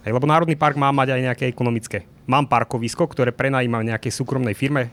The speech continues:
je nejaká odstavná plocha, odkiaľ ľudia chodia na tie túry. Tak za prenájom parkoviska má mať príjem národný park, nie štátne lesy. Keď mám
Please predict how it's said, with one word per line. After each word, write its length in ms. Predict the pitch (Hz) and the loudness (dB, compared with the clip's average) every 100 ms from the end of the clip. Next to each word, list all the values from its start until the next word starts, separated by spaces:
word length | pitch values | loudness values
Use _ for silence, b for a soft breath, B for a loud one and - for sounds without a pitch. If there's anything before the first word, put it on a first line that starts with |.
| - | -2
je 80 | 123 | 0
nejaká 240 | 127 117 | 0 0
odstavná 400 | 123 131 151 131 | 0 0 0 0
plocha, 320 | 107 135 - 113 | 0 -2 -2 -4
odkiaľ 320 | - 120 123 | -2 0 0
ľudia 240 | 120 113 | 0 0
chodia 400 | 135 120 113 107 b b b - - | 0 0 0 -2 b b b -20 -12
na 160 | 123 113 | -4 -2
tie 160 | 123 | -2
túry. 320 | 117 117 101 - b b b b b | -2 -2 -2 -8 b b b b b
Tak 240 | 117 - - | -6 -6 -8
za 160 | 127 117 | -4 -2
prenájom 400 | 156 165 151 104 | 0 0 0 -2
parkoviska 560 | 107 113 143 151 - | -4 -2 -4 -4 -4
má 160 | 117 139 | 0 0
mať 240 | 139 110 | 0 -2
príjem 240 | 139 131 123 | -4 -2 0
národný 320 | 120 120 123 | -2 -2 -2
park, 320 | 139 131 - - - | 0 0 0 -12 -4
nie 160 | 135 | -2
štátne 320 | - 113 113 110 | 0 -4 -2 -2
lesy. 320 | 123 - 98 - - B B B B B B - | -2 -6 -12 -18 -20 B B B B B B -2
Keď 140 | 139 | 0
mám 320 | 139 135 131 | 2 0 -2